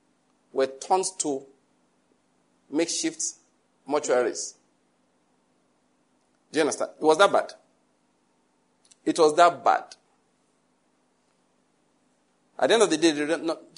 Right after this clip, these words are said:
recorded number of people that killed in America was over a million. Even though the figures, we don't know exactly how they calculated, but it was, it was quite a lot. In Europe, it did the same thing. Till now, China is still locking down.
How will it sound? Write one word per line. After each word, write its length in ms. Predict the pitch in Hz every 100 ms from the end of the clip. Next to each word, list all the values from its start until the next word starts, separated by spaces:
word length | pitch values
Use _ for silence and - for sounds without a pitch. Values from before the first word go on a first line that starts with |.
| 160
recorded 320 | 151 190 196
number 200 | 175 175
of 80 | 147
people 120 | 156
that 180 | 147 123
killed 140 | 165
in 60 | 139
America 380 | 120 135 135 139
was 200 | 123 -
over 160 | 139 151
a 80 | 123
million. 320 | 123 120 104 - _ _ _ _
Even 220 | 139 165
though 200 | 147 131
the 280 | 113 123 117
figures, 460 | - 165 151 147 127
we 80 |
don't 100 | 120
know 80 | 139
exactly 240 | 113 123 127
how 80 |
they 80 | 127
calculated, 480 | - 110 139 151 139
but 220 | 127 127 -
it 140 | 226
was, 220 | 220 208
it 80 | 180
was 160 | 170 160
quite 220 | 175 147
a 40 |
lot. 280 | 127 - - - _ _ _ _ _ _ _ _ _ _ _ _ _ _ _ _ _ _ _
In 120 | 135
Europe, 280 | 143 175 175
it 40 | 139
did 140 | 147
the 80 | 135
same 280 | - 135 135
thing. 140 | 135 - _ _ _ _ _ _ _ _ _ _ _ _ _ _ _ _ -
Till 160 | 143
now, 440 | 139 170 156 165 - -
China 320 | 170 165 170
is 100 | 147
still 220 | - 135
locking 360 | 127 123 139 120
down. 220 | 101